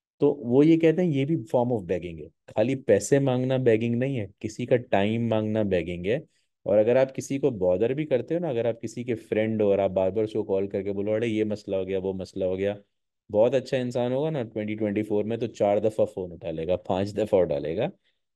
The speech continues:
ठीक है? आपके मेरी तरह का होगा ना, तो दो दफ़ा में बोलेगा, "यार, ये दोस्त बहुत टाइम ख़राब करता है, इतना टाइम नहीं है, सॉरी, disconnect the computer,"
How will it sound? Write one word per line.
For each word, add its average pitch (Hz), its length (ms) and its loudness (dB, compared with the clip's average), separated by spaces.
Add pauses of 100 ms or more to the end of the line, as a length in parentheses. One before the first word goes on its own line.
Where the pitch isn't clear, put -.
ठीक 101 160 0
है? 156 220 2 (420)
आपके 107 300 2
मेरी 123 240 2
तरह 123 240 4
का 131 100 4
होगा 156 200 4
ना, 147 100 -2
तो 117 100 -4
दो 107 160 0
दफ़ा 110 240 -2
में 117 80 -6
बोलेगा, 113 280 -2
"यार, 110 240 -2
ये 110 80 -4
दोस्त 95 280 -4
बहुत 90 260 -6
टाइम 90 220 -6
ख़राब 90 260 0
करता 82 320 -4
है, 92 60 4
इतना 90 220 -6
टाइम 82 260 -6
नहीं 82 120 -6
है, 82 60 -4
सॉरी, 80 400 0 (140)
disconnect 85 520 -4
the 78 120 -4
computer," 73 380 -8